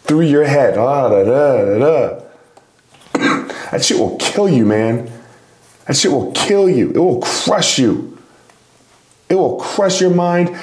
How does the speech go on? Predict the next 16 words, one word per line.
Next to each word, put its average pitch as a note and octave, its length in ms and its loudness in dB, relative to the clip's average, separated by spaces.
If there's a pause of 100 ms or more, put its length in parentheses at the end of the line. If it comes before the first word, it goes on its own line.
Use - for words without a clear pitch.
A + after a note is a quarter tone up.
(240)
It F#3 60 2
will E3+ 180 2
crush - 480 -2
your E3+ 140 2
soul. A#2+ 540 -2 (2000)
No D#3+ 180 2
complaining. A#2+ 720 -2 (1600)
No D3+ 320 2
one, - 300 -2 (100)
no E3+ 500 2
one E3+ 300 0
ever B2 420 -2 (180)
that A#2+ 140 0
did - 380 -2
anything E3+ 380 2
amazing B2 640 0